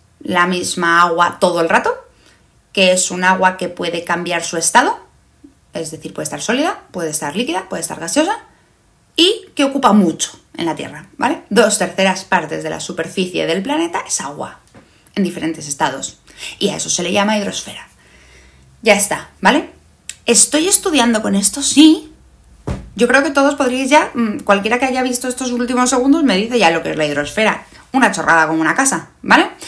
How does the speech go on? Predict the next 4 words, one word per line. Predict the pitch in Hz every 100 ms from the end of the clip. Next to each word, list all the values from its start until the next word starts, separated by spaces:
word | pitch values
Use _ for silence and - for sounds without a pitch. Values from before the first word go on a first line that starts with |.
| - - -
Seguimos | - 277 330 339 220
entonces. | 180 147 135 - - - _ - - -
Vamos | 269 302
a, | 330 339 339